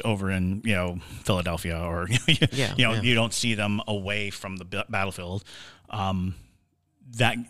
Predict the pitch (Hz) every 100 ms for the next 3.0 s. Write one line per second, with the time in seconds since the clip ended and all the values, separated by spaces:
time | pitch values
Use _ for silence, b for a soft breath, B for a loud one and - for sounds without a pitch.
0 | 135 131 139 160 147 - 143 - - 117
1 | 110 - - - - 135 123 117 110 107
2 | 98 95 92 107 101 107 104 98 95